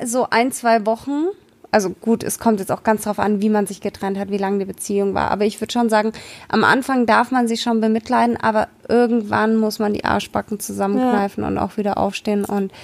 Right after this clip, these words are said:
Speaker 1: ähm, weitermachen, weil, ähm, es, es bringt ja nix. Also früher oder später muss man sich
Speaker 2: Man
Speaker 1: wieder
Speaker 2: muss
Speaker 1: aufrappeln.
Speaker 2: weiter.
Speaker 1: Und wenn du dann jemanden hast, der dich halt nur bemitleidet und du kommst ja aus diesem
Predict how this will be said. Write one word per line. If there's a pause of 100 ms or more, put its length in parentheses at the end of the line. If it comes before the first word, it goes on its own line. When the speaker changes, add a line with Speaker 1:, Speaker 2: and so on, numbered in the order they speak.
(420)
Speaker 1:
ähm, (240)
weitermachen, (120)
weil,
ähm, (800)
es, (100)
es
bringt
ja (180)
nix.
Also (260)
früher
oder
später (500)
muss
man
sich
Speaker 2:
Man
Speaker 1:
wieder
Speaker 2:
muss (240)
Speaker 1:
aufrappeln.
Speaker 2:
weiter. (500)
Speaker 1:
Und
wenn
du
dann
jemanden
hast,
der
dich
halt
nur
bemitleidet
und (260)
du
kommst
ja
aus
diesem